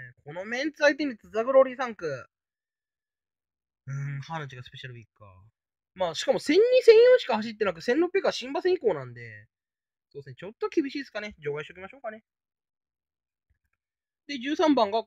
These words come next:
えー、道営から参戦。コーラルツッキー、安城が服部貴文騎手と。えー、シニスターミニスターの三区、母の血がキングヘイロー。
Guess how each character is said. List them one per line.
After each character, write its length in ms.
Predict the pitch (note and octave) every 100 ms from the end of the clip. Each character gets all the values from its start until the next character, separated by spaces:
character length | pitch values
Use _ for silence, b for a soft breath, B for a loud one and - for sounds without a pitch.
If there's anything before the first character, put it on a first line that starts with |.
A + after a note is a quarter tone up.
| _
え 160 | F#3+ F3+
ー、 40 |
道 180 | F3+ G3
営 60 | F#3+
か 100 | F#3
ら 60 |
参 160 | F3+ E3+
戦。 160 | G#3+
コ 180 | - F3+
ー 40 | C#4+
ラ 120 | D#4+
ル 80 | C4
ツ 100 | -
ッ 40 | _
キ 140 | D#3+ C#3+
ー、 20 |
安 80 | D3
城 120 | E3+
が 80 | G3
服 240 | D3 B3
部 60 | B3
貴 80 |
文 180 | A3+ D#3+
騎 80 | -
手 100 | G#2+
と。 60 | G2+ _ _ _ _
え 40 | G3+
ー、 20 |
シ 120 | -
ニ 100 | D#4+
ス 60 | -
タ 80 | E4
ー 40 |
ミ 80 | E4
ニ 100 | F4
ス 60 |
タ 80 | C5
ー 20 |
の 100 | A3
三 180 | F#3+ E3+
区、 120 | D#3 D#3
母 160 | G3
の 80 | F3
血 100 | F#3+
が 80 | F#3+
キ 160 | -
ン 60 | A3
グ 100 | D#4
ヘ 100 | D4
イ 60 |
ロ 100 |
ー。 20 | F#3+